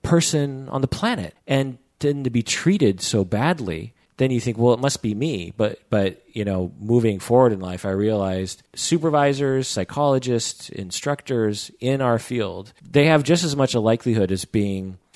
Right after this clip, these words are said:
problematic as anybody else. And th-, and that's a, that's a strange thing for people to realize. When I talk about people in my field to people outside, my, like my friends, I'll be like, "Oh my God, you wouldn't believe this coworker, blah, blah, blah, blah, blah."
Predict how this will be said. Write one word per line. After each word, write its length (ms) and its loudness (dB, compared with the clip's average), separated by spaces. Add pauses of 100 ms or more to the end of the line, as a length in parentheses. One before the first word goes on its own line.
(180)
problematic 680 0
as 240 -4
anybody 380 -4
else. 320 -12
And 160 -10
th-, 140 -10
and 120 -6
that's 220 -4
a, 320 -2
that's 160 -8
a 60 -8
strange 480 -4
thing 240 -4
for 100 -14
people 380 -8
to 320 -12
realize. 440 -8 (200)
When 140 0
I 100 6
talk 400 2
about 460 0 (180)
people 400 0
in 100 0
my 220 -2
field 720 0
to 300 -2
people 340 -6
outside, 400 -2
my, 100 -4
like 180 -4
my 120 -6
friends, 680 -6
I'll 100 -6
be 140 -4
like, 220 -4
"Oh 100 2
my 140 -2
God, 260 -2
you 100 -4
wouldn't 200 0
believe 220 2
this 140 -8
coworker, 580 -2
blah, 160 -8
blah, 80 -6
blah, 200 -8
blah, 140 -6
blah." 120 -8